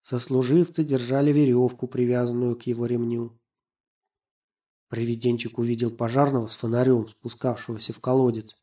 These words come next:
и ему стало не по себе. «Меня обнаружат.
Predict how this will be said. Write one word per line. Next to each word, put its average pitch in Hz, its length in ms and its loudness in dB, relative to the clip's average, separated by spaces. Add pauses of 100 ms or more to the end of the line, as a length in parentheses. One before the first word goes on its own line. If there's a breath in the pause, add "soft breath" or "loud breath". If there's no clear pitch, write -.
и - 200 -16
ему 117 380 -4
стало 123 380 -2
не 127 240 4
по 127 160 -8
себе. 117 520 -6 (760)
«Меня 151 540 0
обнаружат. 156 680 2